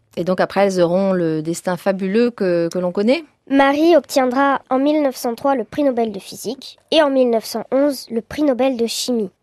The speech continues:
Speaker 2: Bronia et son mari Casimir ouvrent un sanatorium en Pologne.
Speaker 1: Qu'est-ce qui t'a le plus marqué dans cette histoire, Mira ?
Speaker 2: L'histoire est vraiment captivante et le contexte historique et scientifique m'ont plu.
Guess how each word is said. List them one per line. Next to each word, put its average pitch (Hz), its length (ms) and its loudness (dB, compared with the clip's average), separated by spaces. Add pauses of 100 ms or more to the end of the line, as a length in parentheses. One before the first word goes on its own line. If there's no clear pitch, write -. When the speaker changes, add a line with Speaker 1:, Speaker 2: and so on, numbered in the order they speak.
(220)
Speaker 2:
Bronia 285 380 4 (260)
et 262 100 -2
son 262 160 -2
mari 269 280 0
Casimir 247 640 -2 (120)
ouvrent 302 280 0
un 233 80 -4
sanatorium 269 920 -2 (200)
en 240 100 0
Pologne. 214 520 0 (180)
Speaker 1:
Qu'est-ce - 160 -2
qui 294 100 2
t'a 247 140 4
le 226 100 4
plus 220 260 -6
marqué 247 300 2
dans 220 100 0
cette 202 200 -8
histoire, 196 320 0
Mira ? 180 320 -6 (200)
Speaker 2:
L'histoire 302 360 0
est 277 40 -2
vraiment 240 280 -6
captivante 254 760 -4 (280)
et 247 160 0
le 233 100 -2
contexte 285 460 -2
historique 262 480 -4
et 226 60 0
scientifique 247 760 -10
m'ont 226 160 -6
plu. 208 320 -12